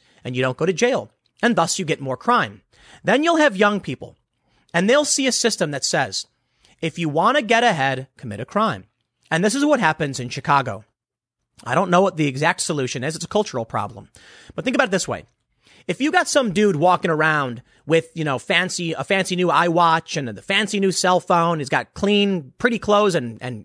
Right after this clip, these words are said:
and cool looking sneakers, there's gonna be a young person that says, "How did you get that?" And he says, "Easy, crime." It's that simple. And that little kid, that, that, that young person is gonna be like, "Okay, no penalty for it." What happens if that kid sees a dude walking around in ratty old clothes who can't get a job?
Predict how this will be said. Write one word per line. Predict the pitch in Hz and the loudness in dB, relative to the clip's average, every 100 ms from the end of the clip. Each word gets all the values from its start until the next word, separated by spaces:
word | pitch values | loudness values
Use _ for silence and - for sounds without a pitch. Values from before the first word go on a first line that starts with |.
| _ | _
and | 120 - | -14 -4
cool | 262 269 | 0 2
looking | 247 - 175 | 2 0 -4
sneakers, | 214 226 214 202 - _ _ _ - _ - - | -2 0 0 -2 -10 _ _ _ -20 _ -18 -2
there's | 247 | 0
gonna | 294 | 2
be | |
a | 247 | 2
young | 214 285 | 2 2
person | - 208 196 | 0 0 0
that | |
says, | 208 | 0
"How | 156 208 | 0 0
did | 233 175 | 0 -4
you | |
get | 202 294 | -2 -2
that?" | 156 113 _ - | -4 -8 _ -8
And | 175 | -4
he | |
says, | 190 | -2
"Easy, | 214 294 294 135 - | 0 0 0 -2 -2
crime." | 214 262 196 104 _ _ | 2 2 0 -6 _ _
It's | - | -10
that | 131 156 | -6 -6
simple. | 180 139 90 _ _ _ - - - | -6 -8 -12 _ _ _ -20 -20 -8
And | 156 | -2
that | 220 | 2
little | 254 247 | 2 4
kid, | 233 196 170 | 2 0 -4
that, | 160 147 | -6 -2
that, | 175 | 0
that | 175 151 | 0 2
young | 196 220 | 0 0
person | 156 143 165 | -4 -4 -4
is | 156 | -4
gonna | 170 160 | -2 0
be | |
like, | 160 151 | 0 2
"Okay, | 277 - 165 220 _ _ - | 0 0 -2 -4 _ _ -2
no | 262 | -2
penalty | - 254 233 135 | 0 -2 -2 -6
for | - 117 | -8 -10
it." | - _ _ _ _ | -10 _ _ _ _
What | 240 | 2
happens | 320 311 | 2 2
if | 294 | 0
that | 247 202 | 0 2
kid | 240 196 | 0 0
sees | 226 180 | -2 -2
a | |
dude | 156 190 160 | 2 0 4
walking | 175 175 | 2 2
around | 165 151 139 _ _ _ | 0 -2 -4 _ _ _
in | 147 | -4
ratty | 160 190 185 | 0 2 2
old | 170 | 2
clothes | 196 185 | 2 2
who | 156 | -2
can't | 175 175 | -6 -6
get | 151 | -6
a | 127 | -4
job? | 160 165 113 | 0 0 -2